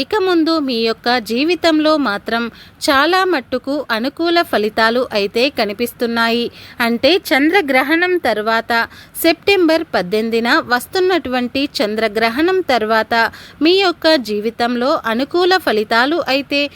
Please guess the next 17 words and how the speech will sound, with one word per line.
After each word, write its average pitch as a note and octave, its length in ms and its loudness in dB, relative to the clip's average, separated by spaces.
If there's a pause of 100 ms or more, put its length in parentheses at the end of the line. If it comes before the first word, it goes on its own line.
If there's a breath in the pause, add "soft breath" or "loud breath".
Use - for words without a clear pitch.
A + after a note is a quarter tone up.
(280 loud breath)
అధికంగా C4+ 580 0 (140)
ఉన్నాయి. A3+ 420 -2 (420 loud breath)
అంటే A#3 220 0 (200)
చిన్న E4+ 180 2 (160)
చిన్న D4+ 220 2 (220)
ఒడిదుడుకులు, A#3+ 640 0 (240)
సమస్యలు B3+ 600 0 (420 loud breath)
ఉన్నప్పటికీ E4+ 640 0 (160)
కూడా G#3+ 260 0 (160)
వాటిని G#3+ 420 0 (100)
మీరు A3 240 -2 (200)
ఖచ్చితంగా C#4+ 640 2 (180)
అధిగమించగలుగుతారు. A#3 1200 0 (500 loud breath)
అంటే D#4+ 240 2 (180)
సమస్య D#4 420 0 (120)
తీవ్రత A3+ 420 0 (1200 loud breath)
ఎక్కువగా F#4 480 2